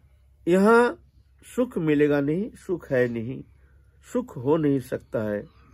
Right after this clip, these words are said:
आत्मा को कभी लौकिक वस्तु, भौतिक वस्तु, प्राकृत वस्तु ये आनंद दे नहीं सकता है,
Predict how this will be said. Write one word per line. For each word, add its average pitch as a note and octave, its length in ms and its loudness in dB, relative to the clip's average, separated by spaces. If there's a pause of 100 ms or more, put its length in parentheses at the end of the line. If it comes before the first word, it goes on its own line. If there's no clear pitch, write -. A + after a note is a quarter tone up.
(1600)
आत्मा F#3+ 420 4
को B3 180 4 (560)
कभी F#3+ 340 2 (920)
लौकिक G3 520 4
वस्तु, F#3 540 -2
भौतिक F3 460 -2
वस्तु, F3 500 -4 (1200)
प्राकृत F#3 440 2
वस्तु F3+ 500 -2 (1160)
ये F#3+ 140 6
आनंद F#3+ 580 2
दे D#3 260 0
नहीं C#3+ 260 0
सकता A#2 460 -6
है, A2+ 220 -6